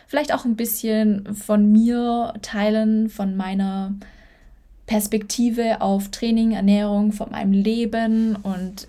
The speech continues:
ich weiß nicht, ob ihr mehr Q and A-Folgen haben wollt. Wenn ja, dann schreibt mir das doch bitte auf Instagram. Beziehungsweise allgemein gebt mir mal Feedback. Ich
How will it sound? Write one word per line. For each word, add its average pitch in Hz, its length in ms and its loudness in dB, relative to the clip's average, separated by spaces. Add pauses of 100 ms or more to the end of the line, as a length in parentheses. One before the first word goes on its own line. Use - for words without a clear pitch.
ich - 340 -8 (340)
weiß 214 220 2
nicht, 208 240 -2
ob 202 140 -4 (100)
ihr 185 480 -6
mehr 196 380 2
Q 208 200 -2
and 202 120 4
A-Folgen 196 480 -2
haben 175 280 -4
wollt. 214 460 -2 (440)
Wenn 202 400 6
ja, 190 460 -2
dann 208 440 4
schreibt - 440 -4
mir 214 80 2
das 180 180 -6
doch 196 100 -12
bitte 208 400 -4
auf 185 160 -6
Instagram. 175 640 -2 (760)
Beziehungsweise 254 680 0
allgemein 202 500 2
gebt 214 200 -2
mir 202 100 6
mal 196 160 4
Feedback. 196 560 -6 (420)
Ich 202 300 -2